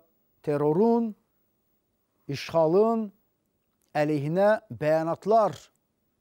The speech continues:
verməyə çalışan, obyektiv rəy yaratmağa cəhd göstərən ölkələr. Onsuz da yaratdığınız həmsədrlik institutu otuz il ərzində heç nəyə yaramadı və ölü candan başqa bir şey deyil. Onsuz da nə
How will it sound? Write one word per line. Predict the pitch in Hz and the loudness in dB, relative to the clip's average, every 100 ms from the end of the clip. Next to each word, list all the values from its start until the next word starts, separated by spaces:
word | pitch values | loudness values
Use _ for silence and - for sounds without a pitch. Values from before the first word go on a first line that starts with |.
| _ | _
verməyə | 123 156 160 160 165 | -4 -2 0 0 -2
çalışan, | 170 156 139 151 131 110 _ _ _ | -4 -4 -4 -4 -6 -10 _ _ _
obyektiv | 139 139 185 - 247 156 | -6 0 -2 -2 -6 -2
rəy | 165 214 196 | 2 2 2
yaratmağa | 175 165 - 165 160 | 0 0 -4 -4 -2
cəhd | 139 156 - | 0 -2 -2
göstərən | 147 - 143 139 | -8 -6 -6 -6
ölkələr. | 123 127 123 101 _ _ _ _ _ _ _ _ _ - | -8 -8 -8 -10 _ _ _ _ _ _ _ _ _ -8
Onsuz | 175 285 220 | -6 -4 0
da | 214 180 - _ _ - | 2 2 -4 _ _ -2
yaratdığınız | 170 190 - 220 208 254 - 185 | 0 2 0 0 2 -2 -2 -4
həmsədrlik | 185 - 226 202 180 175 | -4 -2 0 0 0 -4
institutu | 175 160 - 156 233 262 247 _ _ _ _ _ | -8 -8 -8 -6 -2 0 -2 _ _ _ _ _
otuz | 180 - 226 | -4 -2 -2
il | 185 170 | -2 -2
ərzində | 147 151 151 131 | -2 -4 -4 -2
heç | 226 - | -4 -4
nəyə | 185 170 | -8 -4
yaramadı | 151 147 139 117 120 | -2 -2 -4 -6 -6
və | 131 127 _ - | -6 -8 _ -2
ölü | 180 240 | 0 0
candan | 202 196 196 185 | 0 -2 -2 -2
başqa | 170 196 170 | -2 -2 -6
bir | |
şey | - 170 143 | -6 -6 -6
deyil. | 131 117 101 _ _ _ _ _ - | -6 -6 -10 _ _ _ _ _ -12
Onsuz | 175 269 196 | -6 -2 2
da | 208 - _ | 2 0 _
nə | 175 | -2